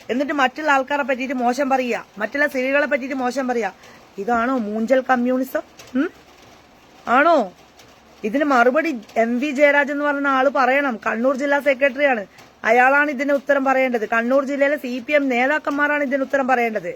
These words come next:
ഇനി ഇത് ഫേക്ക് ആണ്, അതായത് ഇത് ഇല്ലാത്ത കാര്യങ്ങളാണ് എന്ന് പറഞ്ഞിട്ടുണ്ടെങ്കിൽ ഞാൻ കുറച്ച് കാര്യങ്ങൾ അങ്ങോട്ടേക്ക്, ഏ, WhatsApp-ൽ സെൻഡ് തരാം. എന്നിട്ട് നിങ്ങൾക്ക് പറയാൻ തൻ്റെ ഇടമുണ്ടോ നോക്കുക. മനസ്സിലായിനാ? നമുക്ക് ക്ഷമിക്കുന്നതിന് ഒരു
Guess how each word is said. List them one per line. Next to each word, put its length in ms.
ഇനി 300
ഇത് 200
ഫേക്ക് 460
ആണ്, 180
അതായത് 440
ഇത് 220
ഇല്ലാത്ത 540
കാര്യങ്ങളാണ് 640
എന്ന് 160
പറഞ്ഞിട്ടുണ്ടെങ്കിൽ 600
ഞാൻ 80
കുറച്ച് 300
കാര്യങ്ങൾ 540
അങ്ങോട്ടേക്ക്, 420
ഏ, 380
WhatsApp-ൽ 640
സെൻഡ് 300
തരാം. 240
എന്നിട്ട് 440
നിങ്ങൾക്ക് 360
പറയാൻ 320
തൻ്റെ 360
ഇടമുണ്ടോ 340
നോക്കുക. 460
മനസ്സിലായിനാ? 580
നമുക്ക് 380
ക്ഷമിക്കുന്നതിന് 680
ഒരു 120